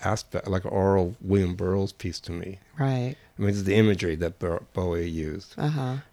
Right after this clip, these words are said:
Speaker 1: And that, to me, is a really clear influence of the, just through, like, Burroughs' writings.
Speaker 2: Yeah.
Speaker 1: Okay, then the other side is people who are inspired by him just 'cause of the image thing.
Speaker 2: Yeah.
Speaker 1: You know, like Joe Strummer of Clash,
Speaker 2: Mm-hmm. Mm-hmm.
Speaker 1: m-,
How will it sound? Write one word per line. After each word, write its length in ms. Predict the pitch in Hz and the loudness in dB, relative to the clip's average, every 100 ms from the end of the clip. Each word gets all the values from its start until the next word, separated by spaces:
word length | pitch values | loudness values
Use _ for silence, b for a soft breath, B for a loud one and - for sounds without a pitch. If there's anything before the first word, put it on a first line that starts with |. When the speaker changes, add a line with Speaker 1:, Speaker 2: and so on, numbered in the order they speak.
| - | 2
Speaker 1:
And 220 | 110 101 | 4 6
that, 280 | 127 143 - | 6 6 2
to 100 | 120 | 2
me, 60 | 98 | 2
is 80 | |
a 60 | 95 | 2
really 280 | 92 95 90 | 4 4 4
clear 460 | - - 87 82 | 0 -6 -2 -2
influence 760 | 80 82 - 87 82 80 - - | -2 -8 -6 -4 -4 -8 -14 -10
of 180 | 90 90 _ | -10 -12 _
the, 120 | - - - | -12 -10 -6
just 200 | 120 - - | -6 -6 2
through, 240 | 117 101 | 6 8
like, 220 | 98 92 | 8 4
Burroughs' 380 | 101 95 92 92 | 2 4 4 0
writings. 640 | 87 85 87 82 78 90 147 | -2 0 0 -2 -8 -6 -2
Speaker 2:
Yeah. 400 | 143 135 131 143 B B B B | 0 0 -4 -8 B B B B
Speaker 1:
Okay, 160 | 123 123 | 2 4
then 340 | 127 180 175 - | 6 6 4 0
the 220 | 120 123 | 2 6
other 160 | 143 147 | 6 6
side 260 | - 92 95 | 4 2 2
is 160 | 92 | 0
people 380 | - 123 - 107 | -2 -4 0 0
who 180 | 104 104 | 2 2
are 100 | 95 | 4
inspired 460 | 92 - 92 98 92 | 2 -2 2 2 4
by 120 | 95 | 2
him 100 | 92 | 0
just 160 | 104 | -4
'cause 160 | - 95 | -8 -2
of 160 | 85 - | -2 0
the 80 | |
image 440 | 101 104 78 - - | 0 0 0 -6 -8
thing. 260 | - 82 | -4 0
Speaker 2:
Yeah. 400 | 147 131 120 117 147 b b - | 2 2 0 -2 -8 b b -2
Speaker 1:
You 100 | 92 | 2
know, 220 | 92 95 | 4 4
like 220 | 95 92 | 2 2
Joe 160 | 107 95 | 4 4
Strummer 400 | - - 92 90 | 2 2 2 2
of 120 | - | 0
Clash, 600 | - 90 90 87 - - | -6 0 2 2 -2 -6
Speaker 2:
Mm-hmm. 540 | 160 151 147 139 139 151 - _ - | -4 -2 -2 -2 -4 -8 -12 _ -10
Mm-hmm. 420 | 156 151 143 147 156 _ _ - | -8 -6 -6 -8 -10 _ _ -8
Speaker 1:
m-, 220 | 85 87 | -6 -6